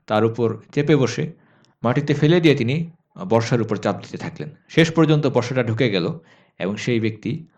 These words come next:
মৃত্যুবরণ করল। এবং যখন, আহ, বর্ষাকে টেনে বের করা হলো, দেখা হলো যে সেই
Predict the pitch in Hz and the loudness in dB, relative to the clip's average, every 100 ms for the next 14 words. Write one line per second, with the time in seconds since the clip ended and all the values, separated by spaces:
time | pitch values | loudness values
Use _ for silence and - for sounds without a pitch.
0 | _ _ _ _ 98 95 101 87 78 78 | _ _ _ _ -10 -6 -4 -4 -6 -10
1 | 71 - _ _ _ _ _ _ - 98 | -12 -14 _ _ _ _ _ _ -10 -8
2 | 95 117 143 131 - _ - 92 113 113 | -4 0 0 -2 -8 _ -8 -2 -2 0
3 | 135 131 120 117 107 98 95 113 101 92 | -2 -2 -6 -4 -4 -4 -4 -2 -2 -2
4 | 113 101 101 101 95 95 90 104 92 90 | -2 -4 -4 -4 -4 -6 -6 -6 -6 -8